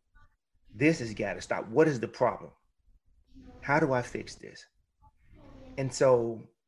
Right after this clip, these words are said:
my answer to that problem was, "Well, maybe I'll just start eating. N-, so I won't look as good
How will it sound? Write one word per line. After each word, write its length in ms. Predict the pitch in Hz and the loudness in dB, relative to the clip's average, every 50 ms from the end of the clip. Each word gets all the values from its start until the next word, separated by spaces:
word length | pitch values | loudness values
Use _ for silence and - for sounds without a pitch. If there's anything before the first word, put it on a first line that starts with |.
| _ - - | _ -18 -12
my 560 | - 110 117 117 123 135 143 165 202 214 - - | -8 -8 -6 -2 0 2 4 6 6 4 4 2
answer 340 | 135 139 131 127 123 - 123 | 0 0 0 0 0 -4 -6
to 180 | 120 - 143 113 | -4 0 0 0
that 240 | 104 110 107 104 - | 2 2 0 0 0
problem 480 | - 123 113 104 101 101 104 98 98 95 | 0 -2 0 0 -2 -4 -6 -10 -8 -8
was, 440 | 92 92 82 85 82 82 90 95 - - _ _ _ _ _ _ _ - _ _ _ | -8 -6 -6 -6 -6 -8 -10 -12 -16 -20 _ _ _ _ _ _ _ -20 _ _ _
"Well, 400 | - 135 143 143 151 147 143 143 - - _ _ _ _ _ _ _ _ _ - | -2 2 4 4 4 2 0 -4 -12 -20 _ _ _ _ _ _ _ _ _ 2
maybe 280 | - 170 262 311 294 269 | 6 6 6 8 8 6
I'll 180 | 240 226 220 175 | 6 6 4 4
just 400 | 143 156 151 139 - - - - _ _ _ _ _ _ _ _ _ | 4 2 2 2 0 -4 -12 -16 _ _ _ _ _ _ _ _ _
start 340 | - - - 156 143 131 - - | -10 0 2 4 4 4 2 -2
eating. 400 | 135 147 127 107 95 - - _ _ _ _ _ _ _ _ _ _ _ _ _ _ _ _ _ _ _ _ - | -6 -6 -6 -6 -8 -10 -12 _ _ _ _ _ _ _ _ _ _ _ _ _ _ _ _ _ _ _ _ 0
N-, 160 | 160 185 202 | 2 2 2
so 240 | - - 180 175 170 | 4 6 8 8 8
I 160 | 147 147 151 | 10 8 8
won't 380 | 165 160 170 175 156 139 139 156 | 8 6 6 4 4 2 4 6
look 420 | 180 262 339 208 - - - - - _ _ _ - | 8 8 8 8 6 2 -10 -16 -18 _ _ _ 2
as 220 | 123 143 147 117 120 | 4 4 4 2 2
good 460 | 113 143 175 170 143 135 139 151 | 6 6 8 8 8 6 4 4